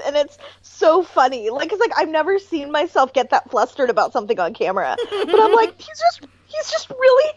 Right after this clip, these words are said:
Speaker 1: handsome."
Speaker 2: <laughs> It's
Speaker 1: So
Speaker 2: very
Speaker 1: anyway.
Speaker 2: cute.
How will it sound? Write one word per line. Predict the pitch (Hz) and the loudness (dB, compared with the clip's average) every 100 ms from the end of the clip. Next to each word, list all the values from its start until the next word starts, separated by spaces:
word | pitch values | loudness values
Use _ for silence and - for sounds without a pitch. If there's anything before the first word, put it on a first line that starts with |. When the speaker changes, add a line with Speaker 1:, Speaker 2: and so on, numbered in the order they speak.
| 466 | 0
Speaker 1:
handsome." | 440 - 571 605 - _ 508 | 0 2 2 2 -4 _ -4
Speaker 2:
<laughs> | 494 622 640 - - - - - - _ - - _ _ - 554 571 554 508 - | 0 -2 0 -4 -4 -6 -8 -6 -10 _ -8 -8 _ _ -10 -6 -6 -6 -8 -6
It's | 392 440 339 | -4 -4 -6
Speaker 1:
So | 285 | 2
Speaker 2:
very | 277 - | 4 6
Speaker 1:
anyway. | 330 277 233 294 | 4 4 4 2
Speaker 2:
cute. | 226 226 - | -2 -8 -10